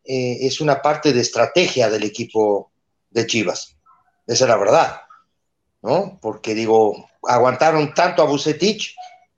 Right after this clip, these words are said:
digo, era lo mismo echarlo después del clásico, si perdía. ¿Me entendés? Entonces, es un poco de estrategia también. Hay que ver también cómo estaba el seno, si se estaban peleando, si,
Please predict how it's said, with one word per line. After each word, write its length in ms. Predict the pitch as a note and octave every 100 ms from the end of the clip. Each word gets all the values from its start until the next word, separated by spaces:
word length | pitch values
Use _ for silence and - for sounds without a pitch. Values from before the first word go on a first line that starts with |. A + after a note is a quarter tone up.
| _ _
digo, 240 | _ B2 C3
era 140 | C#3
lo 140 | C#3 C#3
mismo 560 | D#3 C#3+ C#3+ B2+ G#2+ _ _ _ _ _ _
echarlo 460 | B2+ - D#3 C#3+
después 340 | B2+ A#2+ C#3+ A#2+
del 100 | B2
clásico, 520 | G#3+ A3 - B2 -
si 200 | - -
perdía. 460 | B2+ B2 F#3+ G#3+ - - _ _ _ _ _ _
¿Me 100 | _
entendés? 280 | _ G#2 A#2+
Entonces, 360 | C3+ A#2 C3+ B2
es 120 | D#3
un 100 | E3+
poco 240 | F#3+ G3
de 80 | F3
estrategia 560 | - B2+ B2 F#3 - B2
también. 320 | G#2+ G2 E2+ _ _
Hay 120 | A#2
que 120 | C3
ver 160 | C3+ C#3+
también 340 | C3+ B2+ C#3
cómo 220 | C3+ C3+ B2
estaba 260 | - A#2+
el 80 | A#2+
seno, 680 | - F3+ E3+ D3+ C3+ C3 - _ _ _ _ _
si 160 | _ A#2
se 120 | -
estaban 340 | - B2+ C3 A2+
peleando, 680 | A#2 D#3+ F#3+ E3+ D3+ B2+
si, 400 | B2 B2+ A2+ G2+